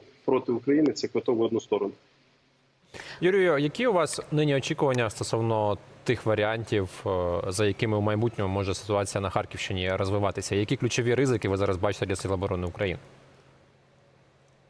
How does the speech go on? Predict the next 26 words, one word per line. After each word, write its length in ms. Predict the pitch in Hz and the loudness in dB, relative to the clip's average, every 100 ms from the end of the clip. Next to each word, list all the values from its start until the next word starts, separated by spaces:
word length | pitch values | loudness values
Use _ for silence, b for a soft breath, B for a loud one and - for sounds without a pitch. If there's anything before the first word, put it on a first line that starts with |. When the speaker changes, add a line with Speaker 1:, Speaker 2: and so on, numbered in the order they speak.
| - | -6
Speaker 1:
Що 160 | - 156 | -2 0
стосується 640 | 151 139 151 143 147 143 | 0 0 2 2 2 0
української 520 | 135 143 139 - 143 | 2 2 2 2 0
нації, 300 | 156 160 135 | 0 0 -2
вкотре 340 | 120 135 131 | 0 -2 0
звертаюся, 560 | 117 123 139 139 127 120 | -2 0 0 0 0 -2
прошу 340 | - 135 127 | 0 0 0
підтримувати 520 | 120 117 127 123 117 117 | -4 -2 2 2 2 -4
сили 260 | - 123 | -2 0
оборони. 460 | 117 117 113 107 110 - - | 0 2 0 2 -2 -4 -2
Техніки, 380 | 147 - 127 113 | -2 0 -2 0
боєприпасів, 640 | 117 117 120 139 135 117 | 0 0 -2 -2 -2 0
засобів 400 | 117 120 120 113 | 0 0 0 0
Б 80 | 113 | -2
П 140 | - | 0
Л 60 | 135 | 2
А 60 | 131 | 4
не 100 | 110 | 2
буває 320 | 113 120 113 | 2 2 2
багато. 380 | 113 110 104 - - - - | 2 0 -2 -4 -14 -14 -2
За 80 | 120 | -2
рахунок 360 | 131 143 131 | 0 0 0
державних 360 | 120 123 127 120 | 0 0 2 0
програм, 400 | - 123 139 131 - - | 0 0 2 0 -4 -4
е, 100 | 113 - | -4 -4
програм 480 | - 127 131 139 156 | -2 0 2 2 0